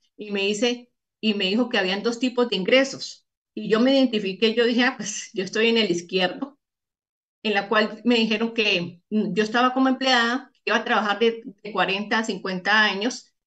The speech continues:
en un horario fijo de ocho a doce horas, yo le estaba invirtiendo mucho más a mi trabajo tradicional.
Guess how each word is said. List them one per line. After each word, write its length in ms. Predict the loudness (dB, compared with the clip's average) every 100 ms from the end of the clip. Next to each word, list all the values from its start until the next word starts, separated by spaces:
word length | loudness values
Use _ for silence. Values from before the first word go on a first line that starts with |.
| _ _ _
en 160 | -2 4
un 100 | 4
horario 340 | 6 4 2
fijo 300 | 0 0 0
de 160 | 0 0
ocho 280 | -2 -2 0
a 60 |
doce 320 | 0 0 0
horas, 300 | 0 0 -2 -2
yo 100 | -4
le 80 |
estaba 220 | -2 0 0
invirtiendo 520 | 0 -4 -6 -4 0
mucho 300 | 2 2 0
más 240 | 0 0
a 60 | -2
mi 140 | -4
trabajo 540 | -4 0 0 0 -6 -10 -8
tradicional. 760 | -6 -6 -8 -2 0 0 -4